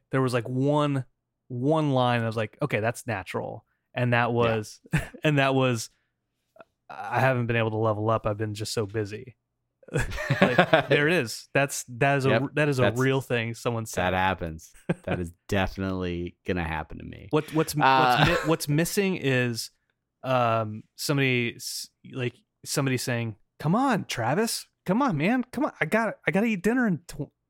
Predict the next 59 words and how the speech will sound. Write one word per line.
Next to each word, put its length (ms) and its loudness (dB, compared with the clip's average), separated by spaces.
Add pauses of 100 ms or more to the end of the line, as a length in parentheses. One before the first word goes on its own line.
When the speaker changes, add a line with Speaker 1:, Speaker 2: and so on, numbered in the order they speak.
(160)
Speaker 1:
fifteen 340 0
minutes. 520 -4
Can 100 0
we 80 2
hurry 200 2
up?" 180 0 (340)
Speaker 2:
I'm 100 0
like, 160 4
"Hold 440 2
on. 200 6
I'm 140 2
just, 380 -12
I'm 100 -4
just 160 -8
talking. 320 0
I'm 120 -2
just, 220 -6 (220)
Speaker 1:
<laughs> 200 0
Speaker 2:
I 60 2
found 300 4
this 100 0
mini 260 6
game. 400 2
I'm 120 -2
just 260 -4
gonna 160 2
mess 320 -2
Speaker 1:
Yeah. 80 -8
Speaker 2:
with 40 -8
this 260 -8
for, 160 -8
like, 140 -8
Speaker 1:
Hol-, 200 0
hol-, 160 2
Speaker 2:
two 60 0
Speaker 1:
hol-, 100 4
Speaker 2:
more 160 0
minutes." 320 -8
Speaker 1:
hol-, 100 2
hold 200 2
on, 100 2
hold 180 0
on. 60 0 (180)
Hey, 120 0
what, 180 -2
what 100 2
happened 200 0
to 60 0
Brandon? 500 0 (440)
Oh, 220 2
he, 320 2
he 80 0
had 100 2
to 60 -2
go 160 2
talk 280 0
to 60 -4
his 120 -2
wife. 340 -2